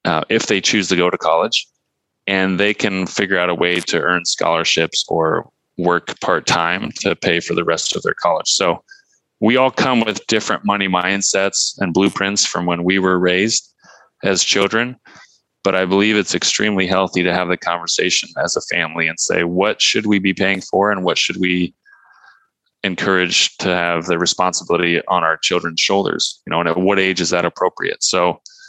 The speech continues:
these are just conversations that we could have, and everyone, everyone's gonna have a different take on it, and that's fine.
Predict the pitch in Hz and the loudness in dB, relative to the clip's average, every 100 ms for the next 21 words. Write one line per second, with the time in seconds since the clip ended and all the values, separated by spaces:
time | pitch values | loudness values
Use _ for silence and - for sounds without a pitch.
0 | - - - 127 143 139 - 127 123 117 | -20 -12 -2 2 2 2 0 0 0 0
1 | 120 117 113 104 101 104 - 117 107 117 | 0 2 0 0 0 0 0 0 2 2
2 | 110 95 101 117 107 101 - 101 135 127 | 0 0 2 2 0 -6 -4 -2 0 0
3 | 120 107 104 95 107 101 - - 110 - | 0 0 0 0 0 -2 -2 -2 0 0
4 | 87 90 101 _ - 104 101 - 92 110 | 0 0 -2 _ -4 -2 -2 -2 0 2
5 | 87 95 | 0 -2